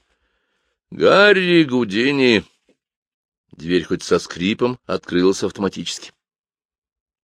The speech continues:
Казалось, что кабинет был перенесён в наши дни прямо из времён Диккенса.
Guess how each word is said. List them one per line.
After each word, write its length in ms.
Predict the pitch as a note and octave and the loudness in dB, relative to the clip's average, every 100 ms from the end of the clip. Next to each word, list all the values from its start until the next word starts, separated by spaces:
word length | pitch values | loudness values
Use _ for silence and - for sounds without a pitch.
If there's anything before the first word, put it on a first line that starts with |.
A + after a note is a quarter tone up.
| _ _ _ | _ _ _
Казалось, 920 | - D#2+ D#2+ D#3 F#3+ F3+ E3+ - - _ _ _ _ _ _ _ | -8 -6 -2 0 0 0 -4 -10 -14 _ _ _ _ _ _ _
что 260 | - - | -8 -8
кабинет 680 | F#2 F#2 E2 F2+ A2+ G3+ D#3+ | -2 -2 -2 -2 0 -2 -2
был 220 | B2 F#3+ | -2 -2
перенесён 680 | F3 E3+ D#3+ D#3+ - F3+ E3 | 0 -4 -2 -6 -2 -2 -2
в 40 | C3+ | -2
наши 360 | F3+ D#3+ D#3+ | -4 -4 -8
дни 320 | C#3+ D3 B2 | -8 -6 -4
прямо 560 | F#2 - F#2 F3 F#3+ F#3 | -6 -2 2 2 0 -4
из 140 | E3 | -6
времён 360 | D#3 E3+ F3 F3 | -6 -6 -4 -6
Диккенса. 840 | C#3+ B2+ F#2+ - F2 F2 - F#2 | -8 -8 -8 -8 -8 -8 -8 -10